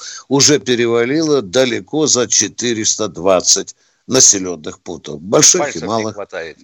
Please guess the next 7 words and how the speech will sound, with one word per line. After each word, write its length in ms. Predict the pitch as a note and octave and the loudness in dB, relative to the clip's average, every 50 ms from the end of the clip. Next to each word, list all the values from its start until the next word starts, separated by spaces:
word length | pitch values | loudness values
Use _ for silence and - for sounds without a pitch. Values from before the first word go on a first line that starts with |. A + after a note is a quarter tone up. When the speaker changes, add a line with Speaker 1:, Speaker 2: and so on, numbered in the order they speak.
| _ - - D#2 | _ -20 -6 -4
Speaker 1:
Да, 240 | F#2 F#2 E2+ D#2+ - _ | -2 -2 -2 -4 -10 _
да. 300 | - E2 G2+ F#2+ - - - - - - - - - - - - - - | -2 2 2 2 2 0 -4 -6 -4 -4 -4 -6 -8 -10 -10 -10 -4 0
А 140 | B2+ D#3 | 0 2
мы 260 | F3+ G3+ A3 A3+ A3 G3+ | 2 2 2 2 0 -2
просим 580 | - - D#3 F#3 F#3+ E3 - - E3+ E3 D3 A#2+ G#2+ - | -4 -4 -2 -2 0 0 0 -2 -2 -4 -8 -12 -16 -18
нашу 420 | A#2 A#2+ D3 D#3 D3 - - C3+ | -14 -8 -8 -4 -4 -4 -6 -6
Екатерину 880 | A#2+ A#2 B2 A#2+ - C3 A#2 G2+ A#2 A#2 B2+ D3 F3+ F#3 F#3 F3+ E3 - | -8 -8 -10 -8 -8 -8 -8 -6 -6 -6 -4 -4 -4 -4 -4 -6 -8 -10